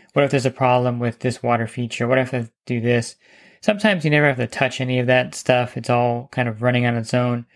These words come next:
But sometimes you do have to mess with it. So just be aware that if the pool has, like, a, a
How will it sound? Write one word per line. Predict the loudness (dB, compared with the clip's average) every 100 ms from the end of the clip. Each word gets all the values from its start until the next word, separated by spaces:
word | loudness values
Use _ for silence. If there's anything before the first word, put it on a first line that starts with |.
| _ _ _ _ -8
But | -2
sometimes | -2 2 2 2 -2
you | 0
do | 2
have | 2
to | 0
mess | 0 0 -2
with | -4 2
it. | 2 0 _ _ _ _
So | 0 0
just | 0 0
be | 2
aware | 2 4 4 4 4
that | 2
if | 2 -4
the | -10
pool | -2 2 4
has, | 4 4 2 -2
like, | -8 -8
a, | -8 -8
a | -10